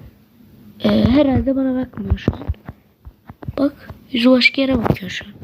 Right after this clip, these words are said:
Tamam. Şimdi arkadaşlar,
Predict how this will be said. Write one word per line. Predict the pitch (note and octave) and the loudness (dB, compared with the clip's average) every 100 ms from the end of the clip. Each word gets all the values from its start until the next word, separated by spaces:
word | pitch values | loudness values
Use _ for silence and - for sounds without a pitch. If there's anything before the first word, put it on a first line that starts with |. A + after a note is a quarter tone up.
| - - - - _ _ _ - - - | -4 -2 -6 -8 _ _ _ -20 -20 -10
Tamam. | A3+ G3+ F#3+ - - - - - - - | -6 -4 -4 -6 -6 -8 -10 -12 -8 -2
Şimdi | A3+ | 0
arkadaşlar, | G#3+ G#3+ A#3 G#3 - | 0 0 2 2 2